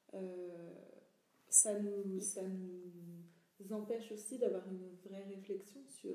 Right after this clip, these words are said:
euh, qu'est-ce que ça veut dire exercer que-, chrétiennement ou, euh, ou, euh,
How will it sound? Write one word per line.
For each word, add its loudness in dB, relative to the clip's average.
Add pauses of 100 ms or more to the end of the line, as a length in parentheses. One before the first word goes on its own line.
euh, -12
qu'est-ce -12
que -10
ça -8
veut -8
dire -10
exercer -12
que-, -16 (520)
chrétiennement -8
ou, -10
euh, -18
ou, -6
euh, -8